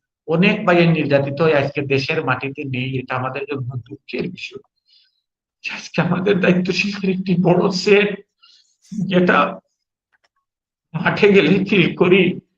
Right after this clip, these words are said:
যে আমাদের ভাইয়ের আজকে যদি দেশের অবস্থা স্বাভাবিক থাকতো, তাহলে আমাদের ভাইয়ের আজকে আমাদের পাশে থাকতো। দেশে ইসলামী আন্দোলনের জন্য যথেষ্ট ভূমিকা তারা পালন করতে পারতেন। আজকে তারা দেশের বাহিরে হিট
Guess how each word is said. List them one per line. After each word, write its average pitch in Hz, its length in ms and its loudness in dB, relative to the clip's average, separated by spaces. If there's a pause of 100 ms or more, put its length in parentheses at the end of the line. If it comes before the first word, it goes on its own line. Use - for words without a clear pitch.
(300)
যে 160 80 -6
আমাদের 190 400 4
ভাইয়ের 202 300 4
আজকে 185 340 0 (340)
যদি 180 180 -2
দেশের 185 300 0
অবস্থা 185 400 0
স্বাভাবিক 196 480 -2 (140)
থাকতো, 185 320 -6 (600)
তাহলে 202 240 2
আমাদের 208 320 2
ভাইয়ের 214 320 2
আজকে 214 280 -2
আমাদের 196 320 -2 (100)
পাশে 214 260 -2
থাকতো। - 380 -16 (520)
দেশে 185 260 -2
ইসলামী 226 400 0
আন্দোলনের 220 540 2
জন্য 226 220 2 (180)
যথেষ্ট 254 380 -4
ভূমিকা 233 420 0
তারা 196 220 0
পালন 180 280 2 (100)
করতে 185 240 -4
পারতেন। - 380 -14 (520)
আজকে 190 260 -2
তারা 214 240 2 (500)
দেশের 190 300 2
বাহিরে 190 420 4
হিট 196 260 4